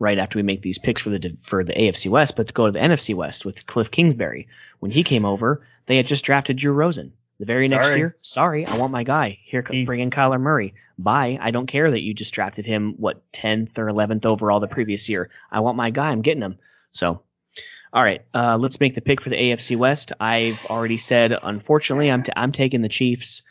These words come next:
Speaker 1: uh, to repeat as division champs. Um, I, I can't even say who I would take wild card. I mean, like, wouldn't that be the shit? Uh, how many extra wild cards we have?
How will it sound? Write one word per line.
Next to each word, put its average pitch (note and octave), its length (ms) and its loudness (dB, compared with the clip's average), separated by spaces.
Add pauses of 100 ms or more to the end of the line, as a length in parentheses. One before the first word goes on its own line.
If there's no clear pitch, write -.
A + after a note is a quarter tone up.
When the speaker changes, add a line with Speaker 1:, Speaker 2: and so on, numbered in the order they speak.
(240)
Speaker 1:
uh, G#2 340 2
to A2 180 -4
repeat A2+ 400 -2
as G#2 100 -2
division G2+ 360 -2
champs. A2 520 0 (340)
Um, G2 420 0 (420)
I, A#2+ 280 -2
I B2+ 100 -2
can't B2+ 280 0
even A2 180 0
say G#2+ 220 -2
who A2+ 200 0
I G#2 80 2
would G2+ 160 -2
take G#2 180 -4
wild G2+ 300 -2
card. F#2 320 -2 (360)
I A2+ 80 2
mean, A2 200 2
like, F#2+ 320 -2 (220)
wouldn't B2+ 140 6
that A2+ 120 6
be A#2 140 4
the G#2 80 4
shit? G#2+ 380 2
Uh, - 260 -2 (220)
how D#3+ 340 2
many E3+ 200 4
extra D3+ 280 0
wild D3+ 220 4
cards D3+ 260 0
we D3+ 100 0
have? D3 380 -2